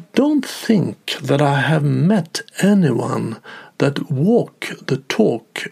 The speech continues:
so consistently as Kevin. To me, it seems like he is present all the time. So he is a very natural guest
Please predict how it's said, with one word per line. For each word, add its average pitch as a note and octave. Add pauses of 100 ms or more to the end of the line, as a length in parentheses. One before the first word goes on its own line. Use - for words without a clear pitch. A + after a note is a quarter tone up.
(160)
so A3
consistently - (140)
as -
Kevin. - (1040)
To F#3
me, E3
it D3
seems F#3
like C3+
he E3+
is -
present C3 (240)
all A#3+
the A3
time. C3 (840)
So G3
he G3+
is -
a D3
very C3+
natural -
guest -